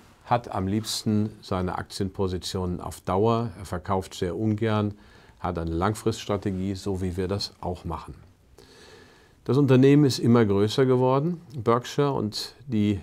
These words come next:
Investitionsmöglichkeiten im Aktienmarkt wurden immer weniger. Buffett kann eigentlich nur zwanzig, dreißig, vierzig Milliarden auf einen Schlag investieren, damit es überhaupt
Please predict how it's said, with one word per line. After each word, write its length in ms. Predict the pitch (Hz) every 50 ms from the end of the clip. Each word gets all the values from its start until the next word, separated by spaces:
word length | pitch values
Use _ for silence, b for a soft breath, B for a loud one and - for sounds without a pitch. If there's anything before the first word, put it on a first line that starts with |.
| - -
Investitionsmöglichkeiten 1500 | 104 104 104 110 107 - - 104 98 - 110 113 110 - - 113 113 110 95 - - - 101 104 104 101 104 101 95
im 160 | - - 95
Aktienmarkt 680 | - - 107 - - - - 107 101 98 92 92 - -
wurden 220 | 95 95 90 87
immer 260 | 85 90 90 87 85 82
weniger. 380 | 87 90 98 113 117 120 113
Buffett 480 | 104 92 101 98 - - 113 - - -
kann 240 | - 110 104 107 -
eigentlich 380 | - 101 101 95 98 98 -
nur 260 | 101 101 101 101 101 101 113 123 143 -
zwanzig, 500 | - - 101 92 98 98 - 101 92 -
dreißig, 460 | - 87 90 95 95 - - 87 -
vierzig 400 | - - 107 - - - 104 95
Milliarden 440 | 101 98 92 90 87 92 95 92 92
auf 200 | 90 87 87 -
einen 240 | - 98 101 101 104
Schlag 380 | 98 - - 90 92 98 95 92
investieren, 640 | 92 95 92 95 85 - - - 101 98 95 92
damit 300 | 87 87 87 95 95 -
es 160 | - - - -
überhaupt 440 | 90 95 90 92 98 95 - -